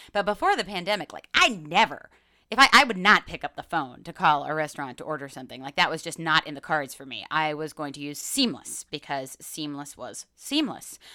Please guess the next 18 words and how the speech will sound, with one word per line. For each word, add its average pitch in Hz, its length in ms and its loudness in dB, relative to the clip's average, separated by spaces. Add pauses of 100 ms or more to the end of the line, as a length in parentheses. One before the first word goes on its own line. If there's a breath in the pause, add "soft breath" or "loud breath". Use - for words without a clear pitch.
(120)
I 156 100 -2
wanna 139 200 -6
press - 300 -8
a 139 60 -14
button. 214 600 -2 (260 loud breath)
I 151 140 2
don't 151 160 0
wanna 151 180 -4
go 147 240 -6
through 156 240 -10
the 147 160 -4
idea 143 420 -2
of 139 440 -2
using 165 480 -8
my 139 160 -10
voice 233 680 -4 (260 loud breath)
and 156 120 -8
having 160 500 -2